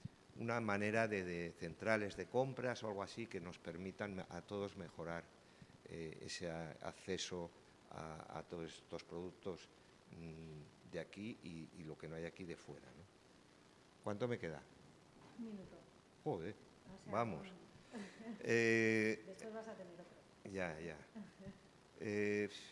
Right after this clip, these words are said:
Speaker 1: bueno, eso, hay diferencias de precios entre nuestra asociación y las tiendas pequeñas porque tienen un, un acceso mucho menor y, bueno, pues eso hay que, hay que mejorarlo, ¿no? Y hay que trabajar en,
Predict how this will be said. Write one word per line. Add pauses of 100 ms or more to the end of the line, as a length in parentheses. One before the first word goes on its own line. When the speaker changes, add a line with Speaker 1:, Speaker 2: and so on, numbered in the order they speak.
(140)
Speaker 1:
bueno,
eso,
hay
diferencias
de
precios
entre
nuestra
asociación
y
las
tiendas
pequeñas
porque (440)
tienen
un,
un
acceso
mucho (260)
menor
y, (480)
bueno, (380)
pues
eso
hay
que, (460)
hay
que
mejorarlo,
¿no? (420)
Y
hay
que
trabajar
en,